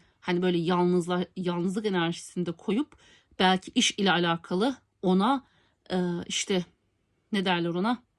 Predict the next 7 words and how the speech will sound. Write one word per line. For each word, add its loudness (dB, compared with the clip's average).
Ma-, -2
mahcup -8
değil, -4
neydi? -4
Ona -2
işte, -2
hmm, -4